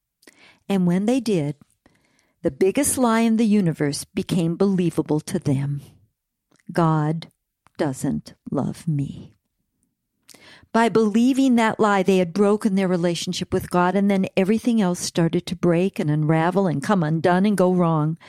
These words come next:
From then on, everything would die, even though it was supposed to last forever. And now we live in this broken world. Are you a fixer too, like me? I, I don't like things that are broken.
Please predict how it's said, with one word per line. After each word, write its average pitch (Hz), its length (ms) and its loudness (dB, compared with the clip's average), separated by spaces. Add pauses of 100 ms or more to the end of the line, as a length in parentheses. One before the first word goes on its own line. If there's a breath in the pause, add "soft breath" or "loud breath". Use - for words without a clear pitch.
(360 loud breath)
From 208 360 2
then 208 580 2
on, 160 400 2 (240)
everything 196 500 2
would 196 200 0
die, 147 420 -2 (160)
even 175 380 0
though 156 320 0 (180)
it 190 160 0
was 147 100 -4
supposed - 840 -4
to 147 100 -10
last 139 460 -6
forever. 160 580 -4 (1400)
And 214 140 2
now 214 160 2
we 240 180 4
live 240 280 4
in 202 100 4
this 185 200 2
broken 160 460 0
world. 143 500 -2 (1080)
Are 180 80 2
you 202 180 2
a 226 60 2
fixer - 440 -4
too, 240 400 0
like 214 300 -2
me? 208 300 2
I, 202 280 0
I 214 160 2
don't 190 220 0
like 147 240 0
things 156 320 0
that 151 140 -4
are 147 80 -2
broken. 160 540 -2